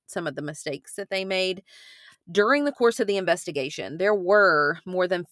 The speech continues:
fifty officers who were assigned to the case. They collected more than a hundred pieces of evidence to test for D N A from the home. They watched more than two thousand hours of video footage, and they interviewed more than two hundred and forty people.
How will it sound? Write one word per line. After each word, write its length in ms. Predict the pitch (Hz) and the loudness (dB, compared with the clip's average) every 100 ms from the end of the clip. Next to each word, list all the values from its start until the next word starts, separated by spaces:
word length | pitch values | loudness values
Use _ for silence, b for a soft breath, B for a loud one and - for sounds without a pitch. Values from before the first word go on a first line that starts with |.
| - | -2
fifty 360 | 208 - 196 | -2 -2 -2
officers 760 | - 143 147 156 - 104 90 - | -2 -2 -4 -6 -6 -8 -8 -6
who 100 | 165 | -4
were 100 | 143 | -4
assigned 340 | - 147 139 | -6 -8 -8
to 100 | 156 | -8
the 80 | 156 | -12
case. 480 | - - - - - b b b b | -10 -12 -14 -16 -18 b b b b
They 260 | 180 185 202 | 0 2 2
collected 540 | - 240 185 185 190 | -2 -2 -2 -2 -4
more 260 | 180 170 170 | -2 -4 -4
than 180 | 170 160 | -4 -4
a 40 | |
hundred 480 | 165 - 202 208 220 | -6 -8 -4 -4 -4
pieces 380 | 220 202 214 214 | -8 -8 -6 -4
of 80 | 175 | -2
evidence 520 | 139 147 127 180 - | -2 -4 -6 -8 -12
to 100 | 180 | -10
test 300 | - 160 - | -6 -6 -6
for 100 | 175 | -8
D 220 | 165 160 | -6 -8
N 100 | 180 | -8
A 160 | 139 151 | -8 -8
from 220 | - 170 | -8 -8
the 60 | 160 | -8
home. 400 | 156 101 165 190 B B B B 170 | -10 -10 -12 -16 B B B B -2
They 200 | 196 190 | 0 0
watched 480 | 175 175 202 - | 0 0 0 -4
more 220 | 202 185 185 | -4 -2 -2
than 220 | 175 170 | -4 -8
two 340 | - 240 240 | -12 -10 -10
thousand 760 | 254 - 175 180 202 220 214 196 | -10 -10 -8 -6 -6 -6 -6 -6
hours 580 | 160 160 160 175 180 175 | -6 -6 -4 -4 -6 -8
of 180 | - 175 | -12 -8
video 340 | 160 151 127 | -6 -6 -6
footage, 600 | 135 - - 71 165 - - b b b - | -8 -12 -10 -10 -10 -14 -18 b b b -4
and 260 | 202 233 220 | -2 -2 -2
they 220 | 208 196 - | -4 -4 -6
interviewed 640 | 180 190 190 180 180 170 | -8 -4 -6 -4 -6 -6
more 280 | 170 165 165 | -6 -6 -6
than 280 | 160 156 156 | -6 -8 -10
two 240 | - 180 | -10 -10
hundred 340 | 175 160 156 147 | -10 -8 -8 -8
and 180 | 135 147 | -10 -14
forty 400 | 139 131 135 - | -12 -12 -12 -16
people. 560 | 135 - - - 156 | -16 -16 -16 -16 -18